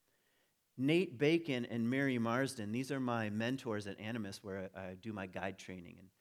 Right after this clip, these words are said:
I got the phrase, "We are who we are in relationship to everything else," 'cause I heard it from them. They're always saying that. "We are who we are in relationship to everything." So is, is that mine?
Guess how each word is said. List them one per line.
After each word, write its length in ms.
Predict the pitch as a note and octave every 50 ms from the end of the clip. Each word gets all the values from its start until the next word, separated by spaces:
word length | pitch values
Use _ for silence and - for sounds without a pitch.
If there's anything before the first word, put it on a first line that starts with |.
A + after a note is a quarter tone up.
| _ _ _ _ _ _ _ _
I 120 | - C3+
got 260 | B2 D3 B2+ B2+ - A#2
the 80 | A2+
phrase, 520 | - - D3 C#3+ C3+ A#2+ A2 A2+ A2 A2 - - - -
"We 140 | A2+ B2 B2+
are 220 | B2 B2 B2 A#2+
who 160 | G#2+ B2+ B2+
we 160 | A#2+ A#2 A#2
are 180 | B2 A#2+ B2 A#2+
in 80 | A2+ G#2+
relationship 580 | G#2+ G2+ G#2+ A2+ A2 - A2 - - G#2+ - -
to 60 | G#2+
everything 280 | G#2 G#2 G2 G2+ A2
else," 180 | C3 C3 A2+ -
'cause 160 | - A2+ G2+
I 80 | G2+ G2
heard 160 | G#2+ A2+ G#2+
it 80 | F#2+ -
from 160 | - G2+ A2+
them. 180 | A#2+ G#2 F2 D#2+ G2
They're 140 | F#2+ F2+ F#2
always 180 | F#2 F#2 F#2
saying 360 | - - - F#2+ F#2 F#2 F2 E2+
that. 160 | G2 - _ _ _ _ _ _ _ _ _ _ _ _ _ -
"We 80 | G#2+
are 120 | A2 A2 G#2
who 80 | A2 G#2
we 100 | G#2 G#2
are 160 | G2+ G2 F#2+
in 80 | F#2 F2+ F2+
relationship 380 | G2 G2+ F#2+ F#2+ - - A2 -
to 60 | G#2+ G#2
everything." 160 | G#2 A2 A2+
So 140 | - A#2+ B2
is, 180 | B2+ A#2+ A#2+
is 140 | A#2+ A2 G#2+
that 180 | A#2+ A2+ - G2+
mine? 580 | G#2 G2+ G2 G#2 A#2+ C3+ D3 D#3+ E3 E3+ E3+